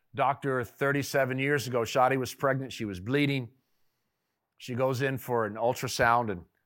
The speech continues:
they said, "I'm sorry, but, uh, she's eight weeks pregnant." Said, "But you're, you're, uh, you're losing the baby." And then the nurse doing it says,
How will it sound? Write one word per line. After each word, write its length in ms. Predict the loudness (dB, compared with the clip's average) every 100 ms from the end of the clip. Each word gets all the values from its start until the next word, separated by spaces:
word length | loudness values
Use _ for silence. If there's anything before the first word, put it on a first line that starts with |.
| _ -10
they 80 |
said, 420 | -6 -2 0 -2 -8 _ _ _ -16
"I'm 120 | -14
sorry, 420 | -4 0 0 0
but, 200 | -4 -8 -12 _
uh, 280 | -8 -6 -6 -12 _ _ _ _ _ _ _ _ _ -16
she's 200 | -8 -2
eight 80 | -2
weeks 200 | -4 -4
pregnant." 340 | -6 -6 -10 _ _ _ _ _ _ _ _ _ _ _ _ _ _
Said, 320 | -14 -8 -6 -6
"But 200 | -4 -2
you're, 260 | -2 -2
you're, 340 | -4 -4 -2 -2
uh, 280 | -2 -2 -8 -18 _ _ _ _ _ _ _ _ _ -14
you're 120 | -8
losing 480 | -6 -6 -8 -12 -16 _ _ _ _ _ _ _ -12
the 60 |
baby." 340 | -8 -8 -8 -18 _ _ _ _ _ _ _ _ _ _
And 240 | -12 -8
then 320 | -6 -6 -6 -8
the 220 | -8 -6
nurse 340 | -2 0 0
doing 200 | -2 -2
it 60 | -2
says, 280 | -6 -8